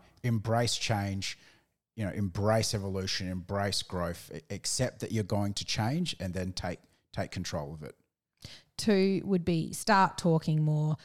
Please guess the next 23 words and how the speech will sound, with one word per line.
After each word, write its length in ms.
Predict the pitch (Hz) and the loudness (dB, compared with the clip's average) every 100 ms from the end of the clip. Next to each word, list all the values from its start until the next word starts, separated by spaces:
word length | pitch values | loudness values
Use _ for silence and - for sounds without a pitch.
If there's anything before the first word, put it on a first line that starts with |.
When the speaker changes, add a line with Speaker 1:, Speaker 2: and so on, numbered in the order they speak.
| - | -4
Speaker 2:
get 200 | - 190 | 0 2
curious 600 | - - 196 185 180 165 160 | 0 2 4 6 4 2 -2
with 120 | 156 | 0
your 120 | 160 | 0
partner. 500 | - 151 151 165 156 | 2 0 0 0 0
If 220 | 175 - | -2 0
you 80 | 175 | 2
need, 380 | 165 170 180 170 | 4 4 4 2
use 180 | 170 175 | 0 0
some 180 | - 170 | 0 0
prompter 340 | 180 165 180 | 0 0 0
questions. 460 | - 165 - 180 156 | 2 2 2 0 2
We 120 | 160 | 0
use 240 | 170 170 | 2 0
prompter 340 | - 175 - 170 | 2 0 2 2
questions 420 | 180 - 165 165 | 2 4 0 0
every 260 | 165 165 170 | -2 0 0
single 300 | - 165 160 | 0 0 2
day 220 | 156 156 | 2 0
when 160 | 151 151 | 0 0
we're 100 | 156 | 0
talking 320 | - 156 156 | 0 0 0
together. 360 | 151 156 151 | 2 2 2